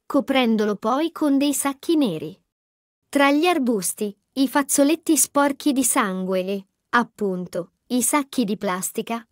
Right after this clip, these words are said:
la scientifica ha fatto anche un altro ritrovamento vicino al corpo di Giulia, vale a dire un libro per bambini dal titolo Anche i mostri si lavano i denti.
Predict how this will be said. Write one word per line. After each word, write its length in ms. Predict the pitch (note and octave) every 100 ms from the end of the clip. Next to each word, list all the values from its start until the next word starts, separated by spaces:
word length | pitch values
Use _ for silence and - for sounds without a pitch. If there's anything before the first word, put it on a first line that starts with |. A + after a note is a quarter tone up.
| -
la 180 | C#4+
scientifica 840 | C#4 - D#4+ D4+ - E4+ D#4 B3+ B3+
ha 60 |
fatto 380 | A#3 C#4+ - C#4
anche 360 | C#4+ E4+ E4+ E4+
un 160 | C4+
altro 340 | C4 E4 D#4+ D#4+
ritrovamento 800 | C4+ - B3 A#3 C#4 D#4+ D#4
vicino 440 | B3 A#3+ - D4+ D#4
al 140 | D4
corpo 380 | - A3 A3+ D4
di 140 | C4+
Giulia, 520 | C4+ B3+ F3 E3 D#3+ - _ _ -
vale 340 | A3+ D4+ D#4 D4
a 60 |
dire 300 | B3+ D#4 D4
un 200 | C#4 C#4
libro 380 | D4 D#4 B3+ A#3+
per 200 | A#3 A3
bambini 560 | G#3 A3+ A#3 D4 C#4+ A3+
dal 220 | G#3 G#3
titolo 560 | B3+ C#4 D#4 C#4 C4 -
Anche 360 | D#4 E4+ D#4+ D4+
i 120 | C4+
mostri 460 | C4+ D#4 - F4+
si 180 | F4 -
lavano 340 | C#4+ A#3+ C#4+ D4+
i 100 | D#4
denti. 580 | B3 E3+ F3 - E3+